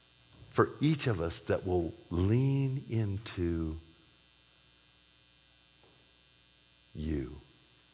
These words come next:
together. God, would you, would you give every single one of these couples, whether our spouse is here with us or not, would you give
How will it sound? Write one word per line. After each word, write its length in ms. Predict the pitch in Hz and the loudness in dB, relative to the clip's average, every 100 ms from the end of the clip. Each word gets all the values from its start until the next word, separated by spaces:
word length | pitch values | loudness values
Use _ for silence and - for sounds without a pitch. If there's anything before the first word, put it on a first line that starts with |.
| - - - - - - | -20 -20 -20 -20 -20 -6
together. 540 | - 90 - 71 67 65 - - - - - - - - - - - - - - | -2 -2 0 -4 -6 -12 -16 -20 -20 -20 -20 -20 -20 -20 -20 -20 -20 -20 -20 -10
God, 340 | - 104 107 95 | -2 2 2 0
would 160 | 95 | 0
you, 200 | 117 107 107 - - | 2 0 -4 -14 -4
would 200 | 107 107 | -2 4
you 260 | 135 131 131 - - - - - - - - - | 4 4 0 -8 -20 -20 -20 -20 -20 -20 -18 -2
give 280 | 110 92 - - | 2 2 0 -2
every 500 | 120 117 113 117 127 | -2 -2 -2 0 0
single 460 | 117 - 117 101 92 | -2 -2 -2 -2 -4
one 180 | 95 | -4
of 120 | 95 87 | -4 -2
these 220 | 92 87 | -2 -4
couples, 680 | - 82 - 76 80 - - - - - - - - - - | -10 -12 -12 -16 -16 -18 -20 -20 -20 -20 -20 -20 -20 -20 -2
whether 200 | 104 104 | 2 4
our 120 | 95 90 | 4 2
spouse 500 | - 113 110 117 107 | -2 0 0 0 -4
is 140 | 98 | -4
here 200 | - 107 | 2 2
with 200 | 101 98 | 2 0
us 180 | 104 107 | -4 -4
or 80 | 107 | -4
not, 340 | 95 80 82 - - - | -4 -6 -10 -12 -18 -2
would 140 | 110 | 2
you 80 | 117 | 2
give 280 | 110 123 98 | 2 2 2